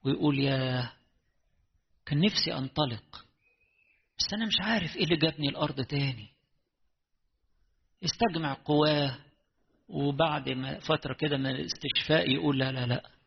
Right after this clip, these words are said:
مش مكاني في الأرض، أنا مكاني فوق". لازم أنطلق فوق، لازم أطير، ويبتدي يطير تاني. وبعد شوية طبعًا ينطلق شوية لحد لما الحبل يتشد على الآخر،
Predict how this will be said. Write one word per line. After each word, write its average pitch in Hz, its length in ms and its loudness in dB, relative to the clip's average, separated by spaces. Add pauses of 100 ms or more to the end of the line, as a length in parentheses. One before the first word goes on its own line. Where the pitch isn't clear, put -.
(220)
مش - 160 2
مكاني 180 360 -2
في - 100 -6
الأرض، 139 320 -2 (440)
أنا 196 100 -2
مكاني 170 460 0
فوق". 156 320 -2 (680)
لازم 165 300 4
أنطلق 123 520 -2
فوق، - 280 -12 (460)
لازم 143 400 0 (440)
أطير، 120 460 -2
ويبتدي 143 420 2
يطير 135 420 0
تاني. 104 340 -2 (960)
وبعد 147 320 0 (140)
شوية 120 300 2
طبعًا 113 540 -6
ينطلق 143 460 0 (120)
شوية 139 200 4
لحد 131 280 0
لما 117 220 0
الحبل 120 380 -2
يتشد 123 360 -2
على 117 160 0
الآخر، 127 440 -4